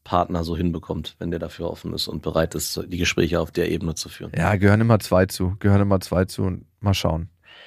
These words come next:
Speaker 2: Jenny, viel Glück und Kraft auf deinem Weg auf jeden Fall. Danke für dein Vertrauen, danke für deine Nachricht. Und wir hoffen, du bleibst uns noch länger als Hörerin erhalten. Darum sage ich immer, ich finde, einen Podcast zu hören, einen Podcast lange zu hören,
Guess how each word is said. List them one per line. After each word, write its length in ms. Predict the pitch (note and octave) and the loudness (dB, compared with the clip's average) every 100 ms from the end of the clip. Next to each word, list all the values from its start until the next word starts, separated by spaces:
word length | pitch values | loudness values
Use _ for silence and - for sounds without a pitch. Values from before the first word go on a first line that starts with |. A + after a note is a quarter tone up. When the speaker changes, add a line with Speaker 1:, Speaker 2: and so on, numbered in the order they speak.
| - - - - | -20 -20 -8 4
Speaker 2:
Jenny, 220 | A#2 A#2 | 6 6
viel 240 | - E3+ C#3 | 8 6 8
Glück 380 | D3 F3+ - - | 6 6 2 0
und 280 | A#2+ A2+ G#2+ | 2 2 -2
Kraft 400 | - C#3+ D3 - | 2 4 4 0
auf 120 | A#2+ | 2
deinem 260 | A#2 A2 A2 | 2 2 2
Weg 180 | B2 | 2
auf 160 | A2+ - | 2 0
jeden 200 | G#2 G#2 | 0 0
Fall. 240 | - A2 | 2 4
Danke 220 | A2+ A2 - | 4 2 0
für 140 | - | -2
dein 160 | G#2+ G2+ | 0 0
Vertrauen, 420 | - - G#2+ A2 | -4 0 0 2
danke 220 | G#2 G2+ | 2 0
für 100 | - | -2
deine 220 | G2 F#2+ | 0 0
Nachricht. 460 | F#2 G2 - C4 _ - - - | 2 0 0 -4 _ -20 -8 2
Und 140 | B2+ | 6
wir 120 | A2+ | 8
hoffen, 420 | B2 D#3+ C#3 F3 A#2 | 8 6 2 -2 0
du 80 | |
bleibst 300 | G2+ G#2 - | 4 4 4
uns 100 | A2 | -2
noch 80 | G#2+ | 2
länger 200 | G#2+ A2+ | 4 4
als 160 | A2 - | 2 2
Hörerin 400 | A2+ G#2+ G#2+ G#2+ - | 0 2 0 -2 0
erhalten. 400 | G2+ G#2+ C3 C3 - - - _ | 4 4 4 -4 -8 -20 -20 _
Darum 460 | - B2 C3+ F3+ G2+ | 6 8 8 6 2
sage 240 | A2 B2 D3 | 6 6 8
ich 80 | C3+ | 6
immer, 260 | B2 F3+ - _ _ - | 6 4 0 _ _ -2
ich 120 | - | 2
finde, 160 | E3 | 4
einen 80 | A#2+ | 4
Podcast 520 | - E3+ - E3 - | 4 2 2 -2 0
zu 80 | - | 2
hören, 140 | E3 D3+ | 2 2
einen 80 | |
Podcast 400 | - A#2+ - A2 | 0 -2 0 0
lange 260 | G2+ B2 E3 | 4 2 2
zu 160 | - D#3+ | 0 2
hören, 260 | D#3 F#3+ | 2 0